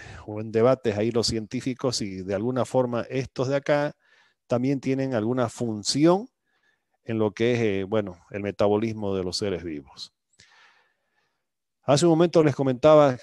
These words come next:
que el método de Vende, si bien es viejito, igual se lo sigue utilizando. Es la base para el cálculo de los nutrientes disponibles totales. Bueno, acá la fracción de extracto etéreo, que acuérdense significa grasas o aceites,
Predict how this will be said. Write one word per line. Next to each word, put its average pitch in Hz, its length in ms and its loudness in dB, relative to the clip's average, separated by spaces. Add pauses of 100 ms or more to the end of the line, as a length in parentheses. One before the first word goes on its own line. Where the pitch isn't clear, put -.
que 110 280 2
el 107 100 0
método 135 300 2
de 123 80 8
Vende, 131 320 2
si 117 100 -2
bien 120 140 0
es 123 80 0
viejito, 123 580 0 (180)
igual 113 380 2
se 135 160 2
lo 107 100 2
sigue 110 240 0
utilizando. 143 840 0 (640)
Es 127 140 0
la 117 100 6
base 120 320 4
para 104 180 2
el 98 100 -2
cálculo 117 460 4
de 101 60 6
los 98 160 -2
nutrientes 117 440 -2
disponibles 104 540 -4
totales. 170 920 2 (1300)
Bueno, 127 300 4
acá 143 260 6
la 131 220 6
fracción 131 480 0
de 120 100 4
extracto 127 380 0
etéreo, 147 380 4
que - 100 -8
acuérdense 120 480 0
significa 110 440 -4
grasas 110 380 0
o 131 80 2
aceites, 156 880 -2